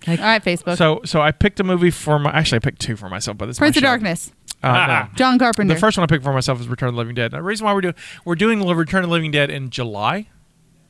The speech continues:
Speaker 2: Oh, I thought, I thought you were gonna tell us timelines.
Speaker 3: Uh, to, oh, here's just a spoiler for everybody who are listening. We're doing it in July because the,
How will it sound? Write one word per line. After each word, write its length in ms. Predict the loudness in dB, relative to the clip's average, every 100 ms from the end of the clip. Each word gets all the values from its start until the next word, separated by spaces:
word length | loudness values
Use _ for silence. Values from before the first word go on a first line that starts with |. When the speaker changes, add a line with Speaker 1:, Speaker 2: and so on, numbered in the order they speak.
| _ _ _ -4
Speaker 2:
Oh, 80 |
I 80 | -4
thought, 180 | -4 -8
I 40 | -8
thought 120 | -8
you 80 | -6
were 100 | -6
gonna 120 | -6
tell 200 | -6 -8
us 120 | -8 -8
timelines. 680 | -6 -4 -4 -4 -6 -6 0
Speaker 3:
Uh, 160 | 0
to, 140 | 2 2
oh, 160 | 2
here's 220 | 2 -2 -4
just 200 | -6 -6
a 60 |
spoiler 320 | -4 -2 -2
for 140 | -2 -6
everybody 260 | -4 -4
who 240 | -4 -4 -2
are 60 |
listening. 240 | -4 -6 -8
We're 80 | -2
doing 220 | -2 0
it 60 |
in 60 | -2
July 360 | -2 0 2 0
because 360 | -2 -4 -4
the, 120 | -8